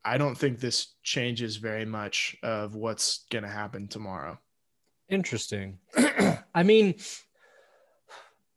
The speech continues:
Speaker 2: I think it changes how the Broncos will approach the draft in that before this move, they might have been willing to give up a little bit more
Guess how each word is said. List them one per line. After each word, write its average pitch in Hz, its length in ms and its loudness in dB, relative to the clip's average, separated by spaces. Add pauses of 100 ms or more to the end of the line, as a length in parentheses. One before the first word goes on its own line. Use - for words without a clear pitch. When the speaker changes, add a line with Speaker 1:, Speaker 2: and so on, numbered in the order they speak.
(160)
Speaker 2:
I 180 120 6
think 269 220 6
it 247 140 4
changes 170 960 6 (120)
how 165 180 6
the 151 100 2
Broncos 156 420 6
will 139 160 6
approach 143 420 4
the 135 100 2
draft 120 720 2 (120)
in 131 300 2
that 120 420 0 (680)
before 185 440 8
this 233 200 6
move, 233 540 6 (120)
they 156 180 6
might 170 260 6
have 180 80 4
been 175 200 6
willing 175 340 6
to - 120 0
give 147 260 4
up 160 300 4 (200)
a 143 100 0
little 143 300 4
bit 151 220 6
more 151 600 4